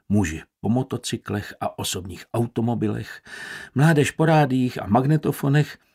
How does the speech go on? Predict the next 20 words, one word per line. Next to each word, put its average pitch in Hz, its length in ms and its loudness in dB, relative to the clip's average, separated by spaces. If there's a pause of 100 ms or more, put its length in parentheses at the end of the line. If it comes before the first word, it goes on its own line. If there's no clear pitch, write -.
(340)
a 117 260 4
rodiče 151 480 2
po 131 160 0
nedělích 123 480 0
na 104 100 0
zahrádce, 80 720 -6
protože 98 440 -4
víkendy 90 460 -4
na 90 100 -6
chatách 156 440 -4
se - 140 -6
staly 98 360 -4 (220)
novým 101 460 0
módním 92 580 -2
trendem. - 600 -12 (1300)
Pootevřely 170 580 4
se 165 180 2
dveře 143 280 2
na 92 120 0
západ 90 480 -4